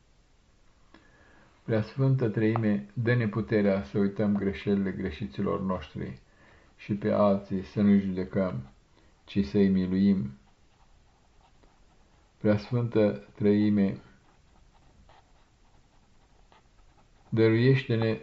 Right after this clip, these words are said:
scutul postului și lancea rugăciunii, pentru ca pe cei căzuți să-i sprijinim.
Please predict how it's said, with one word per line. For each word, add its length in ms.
scutul 480
postului 680
și 200
lancea 580
rugăciunii, 720
pentru 240
ca 140
pe 180
cei 240
căzuți 600
să-i 220
sprijinim. 720